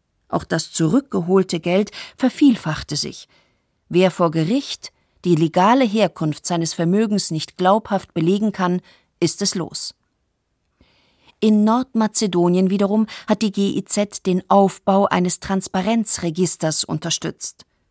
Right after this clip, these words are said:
Anders als in Deutschland ist das Register von Anfang an für jedermann einsehbar.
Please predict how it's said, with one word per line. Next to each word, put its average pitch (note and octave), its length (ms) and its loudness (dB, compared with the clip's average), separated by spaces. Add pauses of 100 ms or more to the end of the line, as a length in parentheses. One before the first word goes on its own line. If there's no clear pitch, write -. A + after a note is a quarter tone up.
(300)
Anders G3+ 400 0
als G3 200 -6
in A#3+ 220 -4
Deutschland G#3 600 -2 (320)
ist - 160 -2
das B3+ 140 0
Register A#3 380 0
von C4 160 0
Anfang F#3+ 400 0
an G3 140 -2
für B3 100 -4
jedermann F3 720 0
einsehbar. E3 760 -4